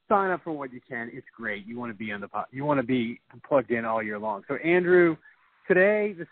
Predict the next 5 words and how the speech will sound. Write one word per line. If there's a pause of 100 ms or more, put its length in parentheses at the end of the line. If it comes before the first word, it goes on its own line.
Saints (180)
signed
a
linebacker, (460)
uh,